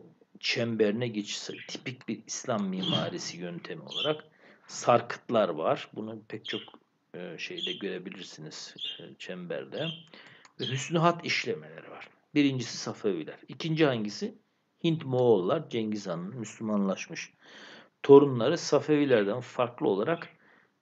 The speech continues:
bunlar çok fazla İslam'ın yerleşmediği, e, bir bölgede kontrol ediyorlar. Ne orası? Hindistan'ın kuzeyi. Ve bunların çoğunluğu da,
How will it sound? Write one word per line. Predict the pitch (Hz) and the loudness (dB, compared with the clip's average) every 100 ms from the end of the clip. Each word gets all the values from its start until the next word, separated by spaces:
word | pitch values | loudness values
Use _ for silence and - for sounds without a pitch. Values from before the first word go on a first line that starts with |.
| - | -6
bunlar | 139 156 165 165 | 0 2 2 2
çok | 180 170 | 0 0
fazla | - 123 139 | 4 6 6
İslam'ın | 151 127 - 131 143 143 | 0 -2 0 0 0 -4
yerleşmediği, | 123 123 127 131 - 92 113 139 123 120 - | -2 0 2 2 0 -6 -6 -6 -6 -8 -12
e, | 101 104 98 98 120 | -4 -2 -2 -4 -4
bir | 120 110 104 | -4 -2 0
bölgede | 113 110 113 117 139 117 - | 4 4 4 6 6 6 2
kontrol | - 98 - 87 85 - 110 104 90 - 90 | -6 -8 -6 -8 -8 -10 -10 -10 -12 -14 -14
ediyorlar. | 87 87 123 151 123 | -10 -6 -4 -2 2
Ne | 156 | 4
orası? | 110 92 - 175 175 - - - _ _ 131 | 4 0 -4 -4 -4 -10 -20 -20 _ _ -8
Hindistan'ın | 131 127 - 131 180 | -4 -4 -4 -4 -4
kuzeyi. | 180 - 135 127 113 82 - _ _ _ _ _ _ _ | -4 -4 -2 2 2 0 -8 _ _ _ _ _ _ _
Ve | 160 | -4
bunların | 175 185 165 | 2 2 2
çoğunluğu | - 170 170 139 147 | 2 6 8 6 2
da, | 175 | 0